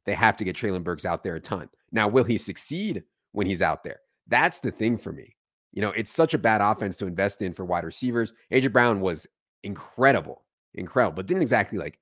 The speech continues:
break fantasy. And Treylon Burks is, I mean, a shell of A J Brown right now. So I'm fine to take some shots in the hundred and two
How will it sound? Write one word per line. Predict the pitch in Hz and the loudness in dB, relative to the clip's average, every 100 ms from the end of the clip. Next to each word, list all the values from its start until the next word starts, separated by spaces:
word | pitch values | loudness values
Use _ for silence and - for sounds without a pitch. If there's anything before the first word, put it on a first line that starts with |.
| _ _ | _ _
break | 90 95 104 113 - | -10 0 2 2 0
fantasy. | - 82 82 - 87 90 - _ _ - | -10 -10 -10 -10 -10 -10 -12 _ _ -10
And | 95 | 0
Treylon | 151 123 95 | 4 4 4
Burks | 107 85 - | 2 0 -6
is, | 92 76 - _ - | -10 -10 -14 _ -10
I | |
mean, | 95 82 | -8 -8
a | |
shell | - - 113 95 85 | -8 0 2 4 2
of | |
A | 82 | -2
J | 82 80 | -6 -8
Brown | 85 90 82 _ _ _ _ - | -10 -12 -12 _ _ _ _ -2
right | 101 87 | 0 0
now. | 82 - _ _ | -4 -8 _ _
So | - 135 | -2 0
I'm | 120 110 | 2 0
fine | 120 147 | 0 2
to | 156 | 0
take | 156 | -2
some | - | -4
shots | 107 - 87 101 - - | -6 -4 -4 -6 -10 -8
in | 104 | -6
the | 95 | -2
hundred | 113 110 101 | 0 0 -2
and | 95 | -4
two | - 101 98 104 107 | -4 -2 -2 -2 -6